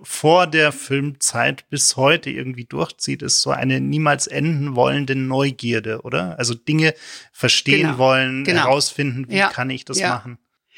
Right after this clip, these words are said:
Speaker 2: Weil auch dieses geht nicht, das ist für mich gar nichts.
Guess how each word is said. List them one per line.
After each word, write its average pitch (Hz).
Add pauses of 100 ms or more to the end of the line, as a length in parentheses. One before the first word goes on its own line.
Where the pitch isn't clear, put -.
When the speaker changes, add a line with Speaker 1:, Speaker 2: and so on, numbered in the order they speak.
(220)
Speaker 2:
Weil 196
auch 220
dieses 220 (360)
geht 254
nicht, 190 (600)
das 208
ist 220
für 226
mich 202
gar -
nichts. -